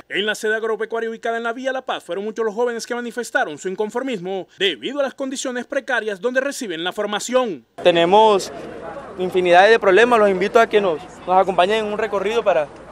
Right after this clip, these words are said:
Speaker 2: que vean los problemas por los cuales estamos nosotros haciendo esta manifestación. Bueno, como podemos ver, estamos en la cafetería, cafetería que nos brinda el sena. Podemos ver el estado en el que están las mesas, el piso,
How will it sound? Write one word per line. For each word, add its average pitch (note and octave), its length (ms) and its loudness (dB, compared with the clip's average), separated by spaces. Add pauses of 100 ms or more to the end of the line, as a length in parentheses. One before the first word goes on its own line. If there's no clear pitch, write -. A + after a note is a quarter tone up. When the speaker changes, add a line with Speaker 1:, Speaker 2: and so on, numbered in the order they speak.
(200)
Speaker 2:
que E3+ 120 6
vean F3+ 220 6
los G#3+ 100 4
problemas G3 320 6
por A3 100 4
los G3 100 6
cuales A3 260 8
estamos G#3 340 6
nosotros G3+ 320 4
haciendo G#3 320 6
esta F#3+ 340 6 (240)
manifestación. F#3 640 6 (480)
Bueno, F#3 160 6
como G#3 160 6
podemos F#3 320 4
ver, A#3 140 6
estamos G#3 280 2
en G#3+ 80 4
la G#3 120 2
cafetería, F#3+ 760 2 (720)
cafetería F3 960 2
que E3 100 -4
nos D#3+ 140 -2
brinda E3+ 260 4
el F#3 80 6
sena. G3+ 440 2 (640)
Podemos D#3+ 260 4
ver F#3+ 160 8
el G3 100 4
estado F3 300 4
en F#3+ 80 2
el F#3+ 60 0
que E3+ 80 0
están E3 200 0
las E3+ 100 2
mesas, G3 520 2 (680)
el D3 160 -4
piso, G3 540 -2